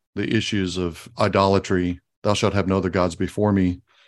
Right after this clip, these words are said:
Uh, and that comes up some, several times explicitly in this chapter. There's references to other gods. Uh, if you include the so-called preface to the ten words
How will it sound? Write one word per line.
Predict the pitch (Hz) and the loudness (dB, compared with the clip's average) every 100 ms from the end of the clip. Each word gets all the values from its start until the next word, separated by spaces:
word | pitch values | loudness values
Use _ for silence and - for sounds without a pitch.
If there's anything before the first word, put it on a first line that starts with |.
| _ _ - | _ _ 0
Uh, | 95 - | 2 6
and | 113 | 6
that | 135 135 | 6 4
comes | 123 113 | 4 4
up | 113 - | 2 2
some, | 113 101 92 | 2 2 0
several | - 117 104 | 0 2 4
times | 104 92 | 2 -2
explicitly | 87 - - 113 - 107 | -6 -6 -2 -2 -2 -2
in | 95 | -2
this | 90 | -2
chapter. | - 113 110 104 | 0 2 2 0
There's | 92 87 98 | 0 -2 0
references | 104 107 92 95 - | 0 0 -4 -4 -4
to | - | -4
other | 98 87 | -2 2
gods. | 104 101 101 92 - _ _ _ _ _ _ _ _ _ | 4 4 2 -2 -8 _ _ _ _ _ _ _ _ _
Uh, | 92 117 | -2 -2
if | - | 4
you | 113 | 4
include | 104 139 135 110 | 6 8 8 8
the | 107 98 90 _ | 4 2 -2 _
so-called | - 120 110 101 - | -4 -2 0 -2 -2
preface | - 117 113 104 - - | -2 0 0 -4 -4 -8
to | 104 | -6
the | 98 | -6
ten | - 104 95 | -2 -2 0
words | 98 95 87 - | 0 -2 -4 -10